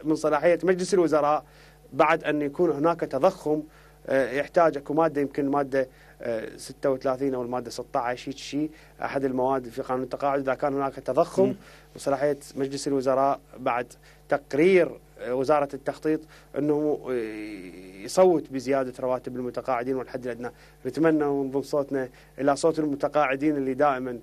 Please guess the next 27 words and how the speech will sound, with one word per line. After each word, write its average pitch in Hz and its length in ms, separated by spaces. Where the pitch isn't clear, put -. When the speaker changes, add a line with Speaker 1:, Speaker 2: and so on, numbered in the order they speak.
Speaker 1:
يناشدون 131 460
ويطالبون 127 400
بزياده 131 400
رواتبهم، 131 440
وايضا 202 220
كل 185 200
الشرائح 156 480
اللي 156 120
Speaker 2:
مم. 147 60
Speaker 1:
تستحق 165 400
Speaker 2:
نعم. 147 160
Speaker 1:
الغلاء 143 300
المعيشي 143 600
Speaker 2:
سا-، - 180
Speaker 1:
وايضا 131 240
ال-، 127 600
الوضع 135 280
الحالي. 110 420
Speaker 2:
استاذ 165 240
مصطفى، 185 360
عندي 175 260
طلب، 165 380
آه، 131 580
من 156 120
المواطنين 165 520
يريدون، 165 320
آه، 175 40